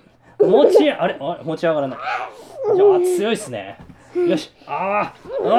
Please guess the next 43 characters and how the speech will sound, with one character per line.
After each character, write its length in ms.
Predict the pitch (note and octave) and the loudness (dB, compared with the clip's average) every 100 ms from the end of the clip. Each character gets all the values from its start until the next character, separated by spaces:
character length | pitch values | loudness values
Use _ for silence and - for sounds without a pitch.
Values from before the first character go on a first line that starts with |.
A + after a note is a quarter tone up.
| C4 | 4
よ 60 | D#4+ | 2
い 40 | |
し 60 | G#4+ | 2
ょ。 20 | A4 | 4
あ 40 | A3 | 2
れ？ 140 | G3+ D4+ - - - - - - | 0 -8 -20 -20 -20 -20 -20 -6
じ 60 | F4 | -4
ゃ。 120 | F4+ - G4+ C5 - _ _ _ _ - | -4 -8 -8 -8 -10 _ _ _ _ -10
お、 220 | D#3+ - | -6 -2
あ 20 | |
れ？ 100 | F3+ F#3 | -2 -2
座 180 | F#3+ | -2
っ 60 | F#3+ | 0
ち 80 | F#3 | 0
ゃ 20 | |
っ 40 | |
た。 180 | D#3+ D#3 | -2 -2
<laughs> 80 | - | -4
座 180 | - C#4 | 0 0
っ 80 | C4+ | 2
ち 80 | - | 2
ゃ 40 | |
っ 20 | |
た。 100 | A#4+ A4 G4+ G4+ - - - - C4 C#4+ | 0 -2 -4 -6 -8 -10 -16 -18 -16 -12
な 300 | D#4 - - | -10 -6 -2
あ。 20 | - - G4 E4 F4 - F4+ A3+ | -2 -2 -4 -6 -8 -10 -8 -2
う 80 | A3+ | 2
わ、 280 | A3 G3+ G3+ - | 2 0 -2 0
持 180 | A#3 C#4+ | 2 4
ち 120 | A4 | 6
上 140 | D4 | 6
げ 100 | D#4 | 4
た 140 | - D4+ | 4 6
ー！ 1700 | E4 G4+ - - - - D4+ D4+ D#4 D4+ D4 C#4+ D4 B3+ C4 B3+ A3+ | 6 6 6 6 6 6 4 4 4 4 4 2 2 2 -2 -6 -4
持 120 | D4+ | -4
ち 60 | A4 | -2
上 60 | A#4+ A4+ | -2 -2
げ 100 | B4 | -2
た 60 | A#4 A#4 A#4 A4+ A#4 A#4 A4+ - - - - - - | 0 2 0 -2 -4 -6 -6 -6 -2 -2 -2 -10 -6
ー！ 40 | |
こ 160 | - - | -4 -2
こ 120 | D4 | 0
で、 160 | D4+ | -2